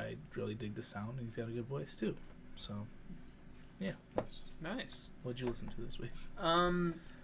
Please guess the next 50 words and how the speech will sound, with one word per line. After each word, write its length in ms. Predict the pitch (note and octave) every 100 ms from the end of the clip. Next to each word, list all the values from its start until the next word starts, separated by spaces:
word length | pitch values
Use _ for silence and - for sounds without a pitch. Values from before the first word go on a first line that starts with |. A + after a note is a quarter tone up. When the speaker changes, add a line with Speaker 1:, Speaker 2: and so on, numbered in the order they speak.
| - -
Speaker 2:
well, 120 | D#3 D#3
just 200 | E3 F3+
a 40 |
quick 340 | - G#3+ G#3
side 320 | - F3+ E3 D#3
note 200 | C#3+ C3
on 200 | C3+ C3
the 80 |
Father 320 | B2 C#3+ C3+ B2
John 260 | B2 A#2
Misty 340 | B2 B2 B2 A2+
thing. 320 | A2+ G#2+ A2 - A#2+
Uh, 280 | A#2+ A#2+ A#2+ - - - - -
I, 240 | D#3+ C4+
I've 640 | - G3+ B3 E3+ - - -
been 200 | E3 C#3
pretty 220 | D3+ D3
much 220 | D3+ C#3
really 240 | C#3+ C#3+
enjoying 400 | C#3+ C#3 C#3 D3
that. 220 | D3+ D#3 C#3
I 20 |
mean, 160 | C#3+
like, 200 | C#3+ C3+
I 100 | B2+
wouldn't 180 | D3 C3+
say 140 | C#3 C3
I'm, 100 | B2+
like, 180 | A2 - - - - - - -
super 600 | - - E3+ E3+ E3+ D#3
addicted 380 | C#3+ C#3 E3 D#3
to 100 | F#3
it, 60 |
but 100 | C3+
I 40 | G3
really 360 | D#3 C#3 C#3+
love 220 | B2 B2 -
the 40 |
sound 360 | - A2 A#2 B2+
of 100 | C#3+
it, 80 |
and 80 | C#3
I 60 | A#2+
think 220 | C3+ A#2+
his 100 | A#2+
voice 260 | - A2 A#2
sounds 260 | A2 G#2+ -
great 200 | A#2 A#2
all 160 | A#2 A2
throughout. 380 | A2+ A#2+ A#2